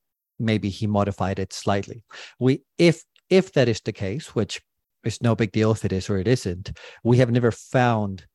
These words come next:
that original material, okay? So really what, the, the reason I highlight this is because it's important for us to always pay attention to not only what is written, but how it's written, particularly the style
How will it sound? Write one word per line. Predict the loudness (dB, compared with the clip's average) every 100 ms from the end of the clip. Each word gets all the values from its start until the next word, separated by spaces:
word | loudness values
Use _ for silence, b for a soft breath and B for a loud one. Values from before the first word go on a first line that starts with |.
| _ _ -14
that | -4 0 0 -2 -2
original | -2 0 -2 -2 -2 -2 -2 -6 -10 _ _ _
material, | -2 -2 -4 -8 -12 -20 _ _ _ -8
okay? | -6 -6 _ _ _ _ _ _ _ _ _ _ _
So | 2 4 4 B B B 2
really | 4 4
what, | 6 4 2 _ _ _ _ _
the, | -2 2
the | 2
reason | 2 0 0
I | 0
highlight | 0 0 0 -2
this | -6 -8 -8 -10 -4
is | -2
because | -2 0 2 2 0 -6 B -4
it's | 0
important | 2 4 4 2
for | 2 4
us | 4 2
to | -2 2 2
always | 2 0
pay | 0 -2
attention | -2 -6 -8 -4 -2 -2 -6 _ _ _ _ _ _ _ _ _
to | -6 -2 0
not | 2 4
only | 4 2
what | 2 2
is | 2 0
written, | -2 -2
but | -4
how | -4 0 2
it's | 2
written, | 0 0 -2
particularly | -2 -4 -2 -2 -2
the | -6
style | -6 -4 0 2 2 -2